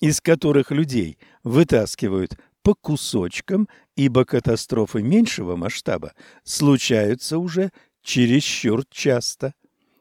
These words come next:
Одним словом, средства массовой информации опускают всё, что не оказывается пятерняшками,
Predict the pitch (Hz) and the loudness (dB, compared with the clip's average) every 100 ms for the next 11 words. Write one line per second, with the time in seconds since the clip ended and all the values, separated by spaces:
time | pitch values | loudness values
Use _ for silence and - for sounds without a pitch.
0 | _ - 127 117 127 120 - 123 117 120 | _ 4 4 4 0 0 -2 0 0 -4
1 | - - 139 131 110 - 110 110 113 - | -8 -2 0 0 -2 -4 -4 -2 -4 -6
2 | - 101 98 98 107 139 180 - 80 76 | -6 -4 -6 -6 -6 -4 -4 -6 -12 -16
3 | _ _ - - - 131 139 147 147 - | _ _ -20 -20 -2 0 2 0 -4 -2
4 | 190 180 160 - - 165 156 - 156 151 | 2 2 0 -8 -4 -2 -2 -4 -4 -4
5 | 151 127 127 - 113 107 117 135 139 - | -4 -2 -2 -2 -2 -2 -2 -2 -4 -4
6 | 165 170 - _ _ _ _ _ - 180 | -6 -6 -12 _ _ _ _ _ 0 2
7 | 190 185 175 135 120 - - 123 120 | 2 4 4 2 0 -2 -4 -2 -2